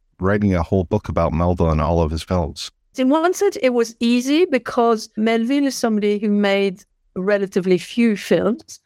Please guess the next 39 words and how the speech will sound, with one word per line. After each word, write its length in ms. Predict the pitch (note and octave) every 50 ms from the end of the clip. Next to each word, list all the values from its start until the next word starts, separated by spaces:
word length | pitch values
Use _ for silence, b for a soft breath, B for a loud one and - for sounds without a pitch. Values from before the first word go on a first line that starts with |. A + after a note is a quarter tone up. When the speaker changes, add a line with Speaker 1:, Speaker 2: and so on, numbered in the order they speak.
| _ - F#3+
Speaker 2:
since 200 | - - F#3 F3+
he 80 | F#3
made 220 | F3+ E3+ - F#3 -
thirteen 800 | - - G#3 F3 F3+ F3+ - - F#3+ F3 E3+ D#3+ D#3+ E3 E3+ E3+ _ _ _ _ _
feature 360 | - - G3+ F#3+ F3+ - F#3+ E3
films, 420 | - F#3+ F3+ - F3 G3+ G#3+ - -
which 180 | F#3 G3 F#3+
is 220 | A#3+ G3+ F3 F3 - _ _ _ _ _ _ _ _ -
relatively, 720 | F#3+ F#3 F3 F3 E3 E3+ - F3 D#3+ E3 E3+ F#3 G3 F#3+ -
it 120 | - E3+
is 240 | F#3+ F3+ E3+ E3 -
a 60 | - F3
very 160 | F#3+ G3 F#3+
containable 640 | F3+ - E3+ F3+ F3+ B3+ B3 A#3 A3 F#3 F3+ E3+ E3
number. 400 | F3 E3 E3+ E3+ F3+ G3 G3+ G3+ b b b b b b _ _ -
As 180 | A3+ A#3+ C4+
it 100 | E4 D#4
happened, 540 | - B3+ D4+ C#4+ C#4+ - C#4+ B3+ B3+ B3+ A3
because 400 | F#3+ A3 A3 - C#4+ D4+ D4+ -
this 220 | - C4 A#3 - -
was 120 | A3+ G#3
the 100 | A#3 A3
late 300 | A3 G#3+ A3 A3 G#3 G#3+
nineties, 640 | A3 G#3 G#3 G#3 G#3+ G#3 - C#4+ C#4 D4 D4+ D4+ -
they 180 | G3 G3 A#3 A#3
were, 180 | A#3 B3 A#3+ -
they 160 | G#3+ A#3 A#3+
all 200 | - B3 B3+ C#4
became 340 | C#4+ D4 - - C4+ B3 A#3+
available 720 | A3+ G#3+ A3+ G#3 G3 G3 G3 F#3 F#3 F3+ F3+ F#3 F#3 - -
on 680 | F#3 F#3 F3+ F3+ F3+ F3+ F3+ F3+ F3+ F3+ F3+ - - - -
V 140 | F#3 F#3+ F3+
H 220 | F#3 F#3 - -
S 240 | A#3 A3 A#3 - - -
and 240 | - G3 F#3+ F#3+ F3+
D 100 | F3+ G3
V 80 | F#3+ G3
D. 140 | F3+ F#3+ F#3
So 220 | - A3+ G#3